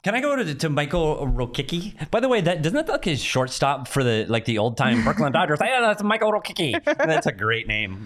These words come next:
Speaker 1: But, um,
Speaker 2: <laughs>
Speaker 1: but, but he said when the, when, when the Coyotes get a new arena and finally lift the cup, and Gary Bettman is there presenting it to the team, do you think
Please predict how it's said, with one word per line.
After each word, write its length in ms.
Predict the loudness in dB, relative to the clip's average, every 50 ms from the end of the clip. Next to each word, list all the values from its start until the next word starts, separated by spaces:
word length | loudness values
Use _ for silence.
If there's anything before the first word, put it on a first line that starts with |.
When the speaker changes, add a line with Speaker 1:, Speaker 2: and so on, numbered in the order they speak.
| -6
Speaker 1:
But, 140 | -4 -2 0
um, 240 | 2 2 2 2 0 -2 -2 -2 0 0 0
Speaker 2:
<laughs> 320 | -2 -2 -4 -8 -6 -2 0
Speaker 1:
but, 220 | 0 0 0 2
but 100 | 0 2
he 140 | 2 2 0
said 180 | 2 0 0 2
when 160 | 2 2 2
the, 80 | 0 0
when, 340 | 0 0 0 0 0 0 0
when 100 | 0 2
the 140 | 2 0 0
Coyotes 500 | -4 -6 -4 -2 0 2 2 2 0 0
get 140 | 0 0 2
a 40 |
new 140 | 2 2 2
arena 360 | 0 0 0 0 -2 -4 -8 -12 _ _ _
and 140 | -4 -2 -2
finally 500 | -4 -4 -2 0 2 2 2 2 2 2
lift 220 | 2 2 0 0 0
the 80 | -2
cup, 480 | -2 0 0 0 0 -2 -6 -18 -20 _ _ _ _ _ _ _ _ _ _ _ _ -4
and 220 | -4 -4 -2 0
Gary 200 | 0 2 2 2
Bettman 300 | 2 0 0 0 0 0
is 100 | 0 2
there 140 | 2 0 0
presenting 340 | 0 0 0 0 0 0 0
it 80 | -2
to 100 | 0 -2
the 60 | -2 0
team, 280 | 0 0 0 -2 -2 -4
do 120 | -4 -4 -2
you 220 | 0 0 0 -2
think 640 | -2 -4 -2 -2 0 0 -2 -4 -8 -12 -14 -16 _